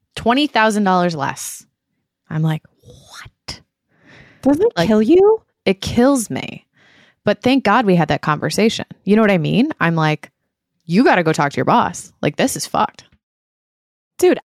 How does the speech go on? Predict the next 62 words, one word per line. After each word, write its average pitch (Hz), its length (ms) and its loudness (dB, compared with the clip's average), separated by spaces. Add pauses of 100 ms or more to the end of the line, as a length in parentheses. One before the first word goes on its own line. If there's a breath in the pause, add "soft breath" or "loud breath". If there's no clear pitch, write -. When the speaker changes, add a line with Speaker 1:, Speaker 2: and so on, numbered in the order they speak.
Speaker 2:
and 214 260 0
by 208 180 2
the 277 120 0
way, 160 240 2
there 160 240 0
are 160 100 0
tools 170 580 0
that 160 140 -6
are 151 100 -4
available 151 640 -4
that 143 140 -10
we 156 80 -12
should - 160 -16
start - 240 -10
posting 147 560 -4
online 151 420 0
more 156 120 2
Speaker 1:
Yes. - 100 -4
Speaker 2:
often 151 400 -4
where 156 100 -6
you 170 80 -8
can 180 80 -8
go 160 140 -4
search 147 400 -6
for 156 140 -4
salary 143 580 -2
and 143 100 -8
you 131 80 -10
can 160 140 -12
figure 160 320 -6
out 120 180 -4
what 147 80 -2
other 151 220 -2
people 165 240 -4
are 143 80 -2
making 156 340 -2
that 135 120 -6
are 143 60 -6
correlated 147 500 -6
to 175 100 -10
you. 156 140 -4 (300 loud breath)
None 214 200 -2
of 240 80 0
those 247 160 -2
tools 202 200 2
are 160 100 0
perfect. 165 440 -2
None 156 160 -4
of 151 60 -2
those 151 140 -2
tools 160 200 -6
are 160 60 -4
going 151 160 -6
to 151 80 -8
give 147 160 -6
you 139 100 -2
exactly 147 340 -4
what 107 140 -4
you 139 100 -2
need. 156 220 -4 (340 soft breath)
But, 160 480 -2 (800)
but 165 260 -2